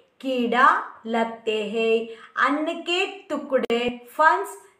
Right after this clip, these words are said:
जाते हैं, दांत सड़ने लगते हैं। उनमें कीड़ा लगकर धीरे धीरे दांतों के अंदर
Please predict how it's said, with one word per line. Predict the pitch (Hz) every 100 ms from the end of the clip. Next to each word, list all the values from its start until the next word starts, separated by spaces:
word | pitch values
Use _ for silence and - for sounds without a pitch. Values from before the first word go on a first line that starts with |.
| 214
जाते | 202 247 233 233 233 214
हैं, | 226 285 415 427 - 202
दांत | 180 226 208 226 330 370 - _ -
सड़ने | 269 240 202 220 220 294 427 508 - - _ -
लगते | 240 233 233 - 226 214 202
हैं। | 226 233 214 190 - _ _ -
उनमें | 359 370 311 277 302 339 - - _
कीड़ा | 277 269 247 233 247 339 381 -
लगकर | 247 254 247 247 247 233 233 302 - - _ 208
धीरे | 214 269 294 302 349 403 233
धीरे | 240 226 220 220 277 - - 202
दांतों | 214 214 220 226 247 247
के | 240 320 392
अंदर | - - 226 226 226 196 220 233 233